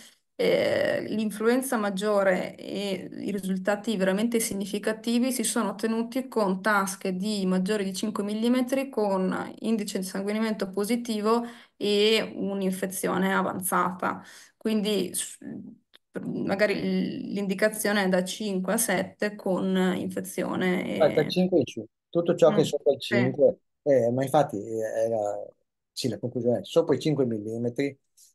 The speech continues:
Speaker 2: e si uti-, si utilizza. Eh, devo dire che magari l'acido ialu-, ecco, non uso il Perisol, ma uso l'acido ialuronico, mm,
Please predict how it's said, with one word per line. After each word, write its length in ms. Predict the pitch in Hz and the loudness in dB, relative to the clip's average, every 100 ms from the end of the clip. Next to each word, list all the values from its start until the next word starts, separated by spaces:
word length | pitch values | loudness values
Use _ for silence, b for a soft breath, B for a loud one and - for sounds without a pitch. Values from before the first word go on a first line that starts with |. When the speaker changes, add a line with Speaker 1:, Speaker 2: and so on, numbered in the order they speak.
| - | -12
Speaker 2:
e 100 | - | -10
si 120 | 107 | -8
uti-, 420 | 113 117 120 104 104 | -8 -6 -6 -6 -8
si 140 | - | -8
utilizza. 640 | 107 123 110 98 120 120 - b b _ - | -8 -6 -6 -4 -4 -4 -8 b b _ -2
Eh, 600 | 127 127 127 120 120 113 110 _ _ - - _ _ _ | 4 6 8 6 4 0 -8 _ _ -20 -20 _ _ _
devo 200 | - 139 | 0 0
dire 280 | 131 160 190 | 2 2 2
che 260 | 190 127 131 | 2 2 2
magari 380 | 120 110 131 127 | 2 0 0 0
l'acido 360 | 117 113 131 | 0 -2 -4
ialu-, 460 | 117 113 117 123 117 | -2 -2 -2 -4 -2
ecco, 220 | 117 - 110 | -2 -4 -6
non 140 | 113 | -4
uso 200 | 127 127 | 0 0
il 60 | 127 | 2
Perisol, 600 | 123 113 113 - 143 151 | 4 4 2 -4 -4 -2
ma 120 | 127 | -2
uso 240 | 104 117 113 | -2 -2 0
l'acido 320 | 104 104 123 | -2 -2 -4
ialuronico, 960 | 110 110 127 131 101 104 110 - 123 123 | -2 -2 0 0 0 -2 -10 -2 2 2
mm, 340 | 117 110 107 | 0 -8 -14